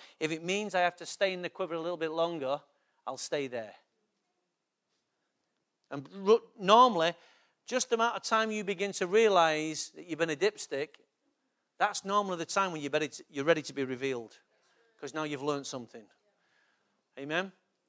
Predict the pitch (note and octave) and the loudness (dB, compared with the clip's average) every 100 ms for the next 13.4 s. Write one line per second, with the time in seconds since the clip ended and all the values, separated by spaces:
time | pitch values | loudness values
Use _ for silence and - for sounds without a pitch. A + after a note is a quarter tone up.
0 | _ _ _ _ _ _ _ _ _ - | _ _ _ _ _ _ _ _ _ -2
1 | D3+ D3+ E3+ D#3+ D3+ C3+ B2 A#2 _ D#3 | 0 4 2 2 -2 -4 -8 -14 _ 0
2 | E3 G3 F3 G3 G#3 F#3+ F3 E3+ F3 F#3+ | 0 0 2 2 4 2 0 -4 0 0
3 | E3+ C#3+ C#3+ C#3 - D#3 B2 D#3 F3 D3+ | 0 -4 -8 -10 -10 -10 -6 -4 0 -2
4 | A2+ C3 D#3+ F3+ E3+ F3 C#3+ A#2+ E3 D#3+ | -4 -6 -4 -4 -6 -6 -8 -6 -4 -2
5 | B2 C3 - F3 E3 E3 E3+ - _ _ | -4 -10 -8 -6 -4 -4 -8 -14 _ _
6 | _ - E3+ D#3 C#3+ - - E3+ D#3+ A#2+ | _ -16 -10 -10 -8 -8 -6 -6 -8 -10
7 | C3 G#2 _ _ _ _ _ _ _ _ | -12 -14 _ _ _ _ _ _ _ _
8 | _ - - F3 E3 C#3 _ D3 D3 - | _ -12 -2 0 0 -4 _ -8 -8 -8
9 | - D#3 D#3+ B2+ - _ _ _ _ _ | -10 -4 -4 -4 -12 _ _ _ _ _
10 | _ _ - D3+ - G3 A3 G#3+ D#3+ - | _ _ -14 -12 -4 -4 0 -2 -4 -6
11 | G3+ F#3+ _ D3+ F3+ F#3 - F#3+ F#3 F3+ | -6 -8 _ 4 6 6 2 -2 2 2
12 | E3+ D3 C#3 C3+ E3 E3+ D3+ D3+ E3 D#3 | 2 -2 -4 0 2 2 -4 0 0 0
13 | C#3+ B2+ A2 - | -2 -8 -10 -10